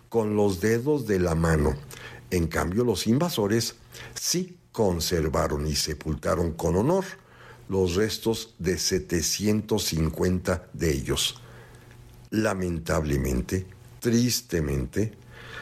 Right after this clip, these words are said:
nuestras costumbres funerarias en esta materia son bastante incipientes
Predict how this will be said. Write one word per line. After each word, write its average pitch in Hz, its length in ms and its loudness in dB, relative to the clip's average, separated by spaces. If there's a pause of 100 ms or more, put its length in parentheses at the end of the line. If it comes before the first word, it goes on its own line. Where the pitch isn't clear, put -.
(120)
nuestras 113 400 2
costumbres 202 540 2
funerarias 147 640 2
en 127 100 2
esta 143 240 0
materia 123 480 2
son 123 240 0
bastante 110 480 0
incipientes 110 840 0